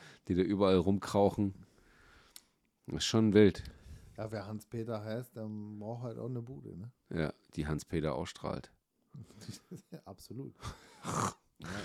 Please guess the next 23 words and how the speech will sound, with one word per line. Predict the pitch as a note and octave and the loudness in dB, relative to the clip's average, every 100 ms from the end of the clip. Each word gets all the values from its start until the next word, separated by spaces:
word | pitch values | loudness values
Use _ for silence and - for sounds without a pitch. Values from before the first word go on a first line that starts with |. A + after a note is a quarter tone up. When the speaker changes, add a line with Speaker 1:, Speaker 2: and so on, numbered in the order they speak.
| - | -10
Speaker 2:
und | A2+ A2 | -12 -8
um | B2+ | -8
es | B2+ C3+ | -6 -4
mit | C#3 | -2
den | C3 | -2
Worten | B2 B2+ C3+ | -2 -4 -6
von | A#2+ B2+ A#2+ G2+ | -8 -4 -4 -6
Hans-Peter | G#2+ A#2 A#2+ C3 B2 - C3 A2+ A2+ A2 | -6 -4 -4 -6 -8 -6 -4 -4 -6 -8
Kerkeling | - D3 D3+ G#2 G2+ | -8 -8 -6 -8 -8
zu | G2 | -10
sagen, | F#2+ G2+ G#2+ D#3+ - | -8 -6 -6 -6 -2
Speaker 1:
Haha. | F2 E2+ E2 F#2 F2+ G2 | 0 0 -2 0 0 0
Speaker 2:
oh, | B2+ D#3 C3+ A#2+ A2 G2+ F#2 - _ _ _ _ - | 4 4 4 2 0 -2 -4 -10 _ _ _ _ -16
äh, | G#2+ G#2+ G#2+ G#2+ G2 _ _ _ _ - - - - _ _ _ _ - | -10 -8 -6 -8 -10 _ _ _ _ -16 -12 -12 -14 _ _ _ _ -10
hast | A2+ | -6
du | C3 | -4
den | A#2 C3+ | -4 -4
Film | F3+ F#3 E3+ | -2 -2 -4
geguckt? | D3 G#3 - _ _ _ _ _ _ _ _ | -4 -6 -6 _ _ _ _ _ _ _ _
Speaker 1:
Den, | E2 D#2+ D#2+ D#2 D#2+ - | 0 0 0 -4 -6 -6
äh, | D#2 D#2 | -2 -2
seine | D2+ F2 F2+ | 2 2 4
Lebensgeschichte. | F#2+ G#2 - - - - | 4 2 -2 -10 -10 -12